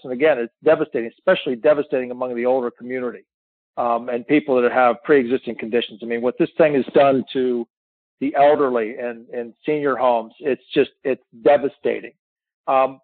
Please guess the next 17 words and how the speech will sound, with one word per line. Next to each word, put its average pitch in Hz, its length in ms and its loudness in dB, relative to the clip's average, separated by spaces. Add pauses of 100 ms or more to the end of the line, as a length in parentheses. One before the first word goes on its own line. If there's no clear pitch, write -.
(120)
but 165 80 4
when 160 120 0
you 156 120 0
take 190 240 2
a 175 40 2
look 165 280 2
at 135 160 6
it, 131 100 0
it 131 160 -2
has 156 240 2
about 139 220 2
a 127 60 0
ninety-eight 143 800 -2
and 120 120 -8
a 117 40 -10
half 127 380 -4
percent 123 500 -2